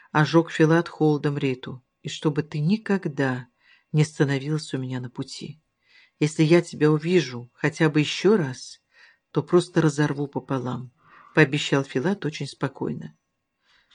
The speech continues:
Филат слышал свой голос, свои интонации, но никак не мог отделаться от ощущения,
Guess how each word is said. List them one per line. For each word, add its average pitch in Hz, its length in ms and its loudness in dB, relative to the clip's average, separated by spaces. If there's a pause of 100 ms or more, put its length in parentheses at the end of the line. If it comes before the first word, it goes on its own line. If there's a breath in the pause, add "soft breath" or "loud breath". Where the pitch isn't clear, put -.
(160)
Филат 247 380 6
слышал 254 360 0
свой 214 220 2
голос, 147 480 -2
свои 175 240 6
интонации, 151 760 -2
но 135 140 -8
никак 220 440 -4
не 208 80 2
мог 196 220 0
отделаться 165 540 0
от 151 100 -2
ощущения, 143 880 -2